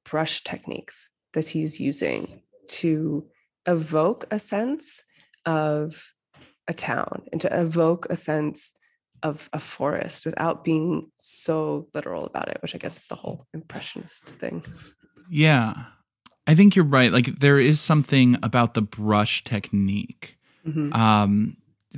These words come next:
Speaker 2: the way that he's moving the brush, each brush stroke is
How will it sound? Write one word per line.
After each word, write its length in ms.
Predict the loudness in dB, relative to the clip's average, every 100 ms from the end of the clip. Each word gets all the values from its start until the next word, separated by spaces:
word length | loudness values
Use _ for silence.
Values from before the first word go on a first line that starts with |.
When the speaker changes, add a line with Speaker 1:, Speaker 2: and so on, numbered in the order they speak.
| -2
Speaker 2:
the 80 | 2
way 360 | 4 4 4 6
that 180 | 4 0
he's 300 | 0 2 4
moving 640 | 6 6 6 6 4 4
the 80 | 2
brush, 320 | -2 -4 -6 0
each 380 | 0 2 -2 -4
brush 500 | -4 0 4 2 0
stroke 480 | -4 -2 -2 -2 -4
is 480 | 4 6 6 2 -4